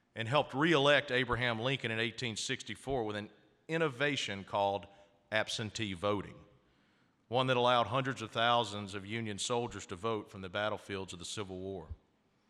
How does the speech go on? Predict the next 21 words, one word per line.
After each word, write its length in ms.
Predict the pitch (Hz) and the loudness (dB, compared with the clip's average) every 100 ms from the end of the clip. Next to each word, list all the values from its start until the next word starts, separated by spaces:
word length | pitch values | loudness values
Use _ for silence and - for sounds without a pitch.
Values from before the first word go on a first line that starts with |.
| _ _ _ _ _ _ _ | _ _ _ _ _ _ _
John 280 | - 143 156 | 4 6 8
Wanamaker's 560 | 165 196 165 143 135 - | 10 10 10 6 4 0
post 340 | 131 117 - | 2 2 2
office 540 | 101 95 - - - - | 2 2 -2 -10 -10 -6
that 120 | 110 | 2
helped 200 | 135 - | 2 2
create 380 | - 143 143 123 | 2 4 6 4
a 40 | |
continental 500 | - 160 160 151 143 | 2 4 4 4 0
market 360 | 131 143 139 117 | 2 2 2 -2
economy 560 | - 147 160 139 123 117 - - - | -2 0 2 2 -2 -6 -14 -14 -6
with 140 | 123 | -2
the 80 | 123 | -2
invention 440 | 107 139 151 131 | 0 0 0 -2
of 120 | 117 | -4
parcel 360 | - 135 135 123 | 2 2 2 -2
post 600 | - 170 156 123 - - - _ _ - | 2 2 2 0 -8 -10 -18 _ _ -8
and 120 | 104 | -2
mail 200 | 117 123 | 2 2
order 260 | 120 117 101 | 4 2 0
catalogs. 840 | 139 131 98 87 64 - - - | 0 0 0 -4 -8 -12 -16 -16